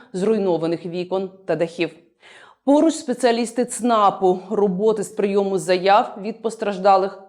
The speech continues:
тривають. По обіді двадцять четвертого червня пошуково-рятувальні роботи завершено. Місто завмерло в траурі і попрощалось сьогодні з трагічно загинувшими Аурікою Мельник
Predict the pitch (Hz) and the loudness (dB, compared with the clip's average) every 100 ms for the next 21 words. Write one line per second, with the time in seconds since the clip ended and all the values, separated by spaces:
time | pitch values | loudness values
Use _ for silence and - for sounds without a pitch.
0 | - 185 175 175 160 156 - _ _ _ | -8 -4 2 2 2 -2 -12 _ _ _
1 | _ _ 247 262 226 226 196 185 170 180 | _ _ 4 4 4 0 -2 -2 0 2
2 | 190 214 - 202 185 190 180 175 175 226 | 2 0 -6 -6 0 0 0 -4 -2 0
3 | 220 220 240 254 - _ _ _ 269 269 | 2 2 -4 -4 -10 _ _ _ -4 -2
4 | 311 302 170 175 127 180 170 170 160 165 | -4 2 2 2 0 0 0 0 -2 -2
5 | 180 190 180 180 180 202 196 185 - _ | -4 -4 -2 0 -2 -2 -2 -4 -8 _
6 | _ _ - 226 285 277 285 196 220 185 | _ _ -2 2 2 2 -2 2 0 0
7 | 196 196 208 196 196 220 190 180 175 170 | 0 2 2 2 -2 2 4 4 4 0
8 | 180 175 - _ _ _ 254 254 240 240 | -2 -8 -20 _ _ _ -4 -2 -2 -2
9 | 233 - 202 165 151 156 - - _ _ | -4 -2 2 2 2 -4 -12 -20 _ _
10 | - 196 156 185 214 180 151 - - - | -6 -2 0 0 -2 -4 -6 -10 -20 -20
11 | - 277 240 160 160 170 156 165 170 202 | -2 0 2 -2 -6 -6 -2 -2 -2 -4
12 | 208 - 233 220 220 220 - - 220 226 | -4 -4 -4 -2 -6 -10 -20 -2 4 4
13 | 262 294 220 180 180 175 165 165 165 | 4 2 2 2 2 0 0 -2 -6